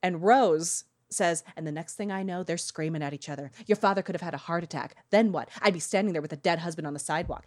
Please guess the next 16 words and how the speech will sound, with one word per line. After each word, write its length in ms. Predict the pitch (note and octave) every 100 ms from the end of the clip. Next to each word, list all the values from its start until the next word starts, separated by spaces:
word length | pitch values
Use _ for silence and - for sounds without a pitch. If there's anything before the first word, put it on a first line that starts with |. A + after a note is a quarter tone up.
| -
trying 100 | A#3 G3
to 20 |
get 80 | E3
a 20 |
sky 220 | - F3+
cab 140 | E3+
to 60 | D#3
pick 120 | F3+
up 60 | E3
a 40 |
dead 240 | - D3+ F#3+
man." 260 | C#3 - - _ _ _ _ _
Frank 320 | _ - G#3 F#3+
says 200 | D#3+ -
he 220 | G#3+ E3+
is 220 | C#3 -